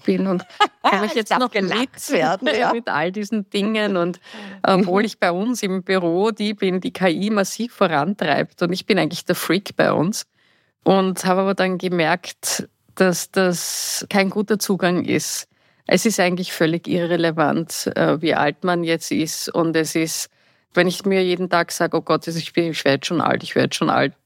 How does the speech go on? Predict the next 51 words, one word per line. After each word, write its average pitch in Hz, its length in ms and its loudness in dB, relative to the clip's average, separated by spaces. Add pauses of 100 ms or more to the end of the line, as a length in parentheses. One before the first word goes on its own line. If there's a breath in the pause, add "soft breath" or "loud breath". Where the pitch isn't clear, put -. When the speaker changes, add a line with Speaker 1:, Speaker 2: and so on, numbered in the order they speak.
(160)
Speaker 1:
dann 151 260 0
wird 160 220 -4
man 156 160 2
alt. 143 300 0
Speaker 2:
Ja, 330 100 2
man 233 160 0
hat 214 140 -6
sicher 262 320 -4
recht 196 320 -2
mit 196 180 -2
dem. 165 280 0 (300)
Man 233 120 2
hat 277 140 0
recht 180 320 0
dann. 143 200 -2 (120)
Speaker 1:
Ja. 202 120 -8
Speaker 2:
Dann 240 120 4
ist 190 160 0
man 160 100 2
alt. 131 220 -2
Speaker 1:
Äh, 202 200 0
ja, 185 120 2
Speaker 2:
Ja. 196 180 -4 (160)
Speaker 1:
aber 202 680 -2
wenn 196 340 0
man 202 220 0
sich - 300 -6
darauf 175 340 2
jetzt 180 240 -2
eigentlich 170 280 0
nicht 180 220 -2
so - 100 0
konzentriert, 160 800 0
dann 160 240 0 (420)
hat 160 220 2
man 170 80 4
noch 147 160 0
sehr, - 260 0
sehr 143 160 -6
viel 143 480 -2
Energie 170 400 0
und 165 140 0
kann 190 160 2
auch 208 160 -2
wirklich 226 320 0
viel 202 200 0
weitergeben 170 640 0
den 165 140 -2
jungen 160 220 4
Speaker 2:
Genau. 160 160 4
Speaker 1:
Menschen. - 440 -4